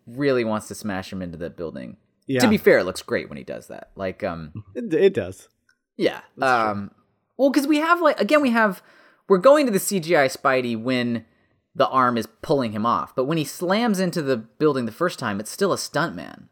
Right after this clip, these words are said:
Speaker 1: like, in that same shot. Like, I might never believe the physical, real presence of the C G I Spidey, but I like how hard they try to blend them together smoothly.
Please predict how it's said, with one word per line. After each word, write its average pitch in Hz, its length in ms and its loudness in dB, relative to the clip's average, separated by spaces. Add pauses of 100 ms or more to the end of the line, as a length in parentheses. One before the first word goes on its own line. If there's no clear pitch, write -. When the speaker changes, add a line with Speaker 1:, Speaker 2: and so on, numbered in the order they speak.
Speaker 1:
like, 127 180 -4
in 143 80 -2
that 123 160 -6
same 110 180 -6
shot. 113 360 -4
Like, 113 200 -2
I 151 100 -2
might 214 240 0
never 175 220 0
believe 123 680 -4 (840)
the 117 340 0 (300)
physical, 160 720 2
real 131 520 2
presence 123 600 -2
of 110 120 -4
the 107 60 -6
C 120 200 -8
G 110 180 -4
I 95 120 0
Spidey, 101 500 -4
but 117 120 -4
I 123 80 0
like 131 300 -2
how 127 300 2
hard 123 420 -2
they 110 120 -2
try 107 260 -4
to 98 100 -4
blend 101 440 -6
them 92 120 -6
together 87 300 -8
smoothly. - 560 -20